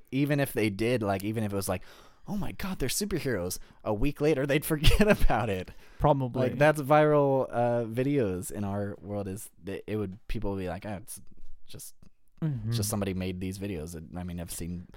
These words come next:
Speaker 1: I've seen better effects on, on YouTube.
Speaker 2: Right. I don't know. It was interesting. I liked it. And I, it doesn't seem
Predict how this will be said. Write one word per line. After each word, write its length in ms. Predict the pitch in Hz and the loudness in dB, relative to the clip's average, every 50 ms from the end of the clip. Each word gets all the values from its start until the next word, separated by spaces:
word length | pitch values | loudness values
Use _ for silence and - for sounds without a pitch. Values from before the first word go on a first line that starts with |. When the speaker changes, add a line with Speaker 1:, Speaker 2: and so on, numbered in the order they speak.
| - - - | -18 -14 -12
Speaker 1:
I've 60 | - 120 | -8 -6
seen 140 | 123 107 98 | -4 -4 -2
better 260 | 95 104 98 101 95 | -2 -2 -2 0 -2
effects 380 | 98 - - - 113 107 - - | -4 -4 -2 -4 -4 -2 -2 -2
on, 340 | 120 110 107 110 107 101 - - - - - - - _ - | -2 -2 0 0 -2 -4 -6 -8 -16 -20 -20 -20 -20 _ -10
on 300 | 104 107 104 104 104 - - - _ | -8 -6 -6 -6 -6 -8 -10 -16 _
YouTube. 400 | 113 127 139 - - 76 76 82 - - - - - - | -12 -12 -10 -10 -12 -12 -8 -8 -8 -8 -8 -10 -10 -2
Speaker 2:
Right. 380 | - 127 117 110 113 117 - - _ - - _ _ _ _ _ _ _ _ _ _ _ _ _ _ _ _ _ _ 143 | 0 0 2 2 0 -2 -4 -6 _ -20 -20 _ _ _ _ _ _ _ _ _ _ _ _ _ _ _ _ _ _ 8
I 60 | 147 | 10
don't 240 | 170 185 170 127 113 | 10 10 10 8 6
know. 60 | 120 | 4
It 40 | 135 | 2
was 160 | 139 131 131 | 2 4 2
interesting. 400 | 143 135 131 123 - - 131 123 | 2 0 0 -4 -4 -4 -2 0
I 120 | 123 123 127 | 0 2 2
liked 240 | 131 131 127 - | 2 0 0 0
it. 160 | 143 135 131 - | -2 -2 -2 -4
And 280 | - 147 139 135 131 127 - | -2 -2 0 0 0 -2 -2
I, 160 | - 139 147 143 139 - _ _ - - _ _ _ _ | 0 0 0 0 -2 -8 _ _ -20 -20 _ _ _ _
it 60 | - | 4
doesn't 220 | 131 143 156 170 170 | 6 6 6 6 4
seem 340 | - - 180 165 165 156 | 2 2 2 2 2 0